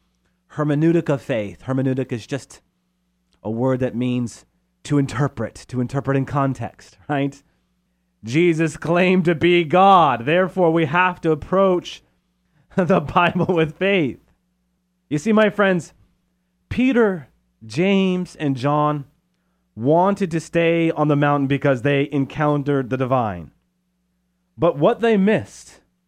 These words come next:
what they missed was the necessary mission to come down from that mountain for the salvation of the world.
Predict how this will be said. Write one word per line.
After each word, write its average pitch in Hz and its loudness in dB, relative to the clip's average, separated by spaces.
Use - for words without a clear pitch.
what 226 0
they 240 2
missed 196 0
was 156 0
the 165 2
necessary 196 0
mission 185 0
to 165 -2
come 165 -2
down 214 0
from 190 -4
that 170 -2
mountain 160 -2
for 156 -2
the 156 -2
salvation 175 0
of 165 -2
the 165 0
world. 160 -2